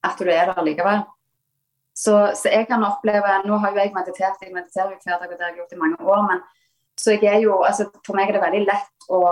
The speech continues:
gå inn i det rommet med Susanne, <laughs> som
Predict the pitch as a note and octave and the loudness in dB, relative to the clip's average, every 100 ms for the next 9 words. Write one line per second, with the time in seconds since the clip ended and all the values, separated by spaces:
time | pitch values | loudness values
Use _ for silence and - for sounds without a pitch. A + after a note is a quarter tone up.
0 | F3 F3 _ _ - F#3+ F#3 G3+ A#3 A#3+ | 2 -2 _ _ -4 -4 0 2 2 2
1 | F3+ E3+ E3 E3 E3 D3+ - E3+ E3+ F3 | 0 0 -2 -2 -2 -4 -6 -4 0 2
2 | G3 G3+ - - _ _ _ _ - - | 0 -2 -10 -20 _ _ _ _ -12 -4
3 | D#3 D3+ D3 A#3 - - A3 _ - - | 0 2 2 0 0 0 -2 _ -20 -16
4 | - - - - G#3 | -14 -14 -6 -2 -2